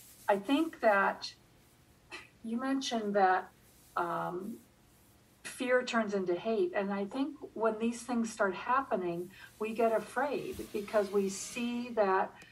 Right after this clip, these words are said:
uh, the harm. And I think that's part of it, is when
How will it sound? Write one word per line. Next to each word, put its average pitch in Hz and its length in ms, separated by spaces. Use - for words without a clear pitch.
uh, 208 100
the 202 140
harm. 180 580
And 202 120
I 208 100
think 311 380
that's 233 340
part 220 340
of 180 140
it, 165 220
is 190 200
when 202 480